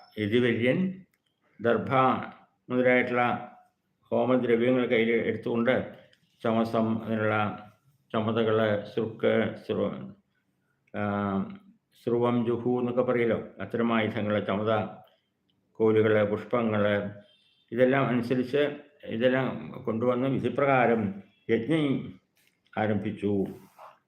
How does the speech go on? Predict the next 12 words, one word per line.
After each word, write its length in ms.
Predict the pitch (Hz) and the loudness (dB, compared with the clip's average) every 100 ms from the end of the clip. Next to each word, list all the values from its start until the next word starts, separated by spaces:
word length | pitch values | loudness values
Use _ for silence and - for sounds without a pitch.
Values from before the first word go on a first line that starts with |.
| - | -4
സദർഭ 480 | 147 139 127 101 165 185 - - - | 2 4 2 0 0 0 -2 -12 -2
ചമസ 320 | 113 113 117 | 0 2 2
സുർക്ക, 480 | 156 - 143 135 127 120 123 95 - - _ _ _ - | 0 2 -2 -2 0 2 2 0 -6 -16 _ _ _ -4
ദർഭയോടും 960 | 107 107 127 123 120 127 123 - - _ _ _ _ _ - | -2 0 -2 0 2 2 0 -4 -12 _ _ _ _ _ -4
ചമസത്തോടും 1000 | 107 113 127 117 123 117 127 117 95 - _ _ _ - | 0 0 -2 0 0 2 2 2 -2 -8 _ _ _ -6
സുർക്ക് 580 | 120 117 - 135 - - 123 | -4 -2 2 2 2 -6 -4
മുതലായിട്ടുള്ള 760 | 120 120 120 120 113 - - - _ _ _ _ _ _ _ _ _ _ _ _ _ | -2 0 0 0 0 -2 -12 -20 _ _ _ _ _ _ _ _ _ _ _ _ _
സാമഗ്രികളോടൊക്കെ 840 | 117 120 120 123 117 117 113 110 | -4 -2 0 0 0 2 2 2
കൂടി 560 | 110 110 113 156 - - _ _ _ _ _ _ _ _ | -2 -4 0 0 -2 -10 _ _ _ _ _ _ _ _
സ 40 | 151 | -6
സമിൽ 560 | 147 123 160 170 - 127 | 0 2 4 2 0 -4
കുസുമോച്ചയ, 760 | 123 139 160 160 - 131 117 | -2 0 -2 -2 2 2 4